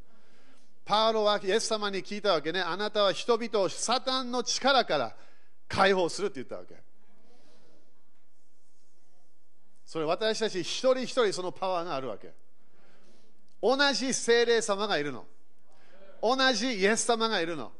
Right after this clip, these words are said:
同じ御言葉を持ってるわけ。みんなイエス様と共に私たちは勝利できるわけ。アーメン。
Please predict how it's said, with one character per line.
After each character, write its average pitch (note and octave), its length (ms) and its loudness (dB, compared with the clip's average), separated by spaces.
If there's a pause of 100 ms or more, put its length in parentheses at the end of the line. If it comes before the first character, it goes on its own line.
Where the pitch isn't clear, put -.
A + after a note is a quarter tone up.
(760)
同 A#3+ 160 4 (140)
じ B3 200 0
御 G3+ 80 -4
言 G3+ 120 0
葉 A#3 360 6
を - 20 0
持 F3 100 2
っ E3 60 0
て F3+ 100 0
る E3+ 80 2
わ A#2 100 0
け。 G2+ 280 -8 (480)
み C4+ 320 0
ん C4+ 80 -4
な C4+ 100 2
イ A3+ 100 4
エ B3+ 140 6
ス - 80 -6
様 B3+ 300 0
と G#3 100 2
共 A#3 260 2
に F3 100 0
私 D#3+ 340 2
た F3 100 2
ち F3+ 80 -2
は G3+ 100 2
勝 G3+ 300 2
利 F3 100 -2
で C#3 120 -4
き C#3 100 -8
る C3+ 80 -6
わ G#2+ 80 -6
け。 F2+ 220 -10 (360)
ア C3 120 -6
ー - 20 -8
メ E3+ 200 0
ン。 G#3 60 -6